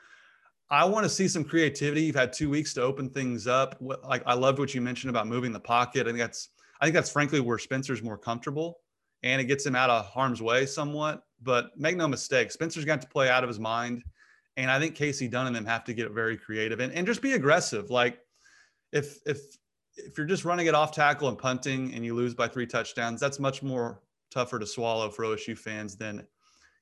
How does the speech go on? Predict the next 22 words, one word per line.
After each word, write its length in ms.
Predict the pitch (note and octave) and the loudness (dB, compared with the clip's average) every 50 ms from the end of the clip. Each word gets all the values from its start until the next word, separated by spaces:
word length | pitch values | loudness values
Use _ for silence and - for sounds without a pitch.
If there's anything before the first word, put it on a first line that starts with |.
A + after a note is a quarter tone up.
| _ | _
going 200 | - C3+ C3+ B2+ | 2 2 2 2
four 240 | A#2+ - C#3 C#3 C#3 | 0 0 2 2 4
and 80 | C3+ C3+ | 2 4
five 280 | - C3+ C3 C3+ A#2+ | 6 6 6 6 4
wide, 520 | A2 A2+ A#2 A#2+ C#3 C#3+ D#3 E3 F3 D#3+ C3 | 4 4 6 8 8 8 8 6 4 2 2
going 200 | C3 A#2+ A2+ A2 | 0 0 0 0
full 200 | - D3+ C#3 B2 | 2 4 6 6
air 220 | A#2 B2+ C#3 D3+ | 8 8 8 8
raid, 340 | D#3+ E3+ F3 F3+ F3+ F3+ D#3 | 8 10 10 10 10 8 6
just 220 | C#3 C3 C#3 - | 4 2 -2 -2
trying 300 | - E3 E3 F3 F3 E3+ D#3 | 2 2 4 4 4 4 2
to 180 | C#3 C3 C3+ - - _ - | 2 0 -2 -6 -12 _ -6
be, 80 | D#3 | -6
do 220 | C#3 A#2+ E3+ F3 D#3 | -2 0 0 0 0
so, 240 | - - F#3 - - - - - _ _ _ | 0 -2 -2 -2 -4 -8 -20 -20 _ _ _
show 280 | - - - F#3+ G#3 | -4 2 6 8 8
something 400 | G#3 G#3 G#3 F#3+ F#3 F#3+ F3+ E3+ | 8 8 6 4 4 2 2 0
you 140 | D#3+ D3 C#3 | 2 2 4
haven't 300 | C#3 D3 D3 C#3+ C#3+ A#2+ | 4 4 4 4 2 -2
shown 220 | - - C#3+ C3+ C3 | -2 0 0 2 2
on 180 | B2 A2+ G#2+ | 0 -2 -4
tape 380 | - - A#2 G#2+ G#2 - - | -4 -4 -4 -4 -4 -8 -14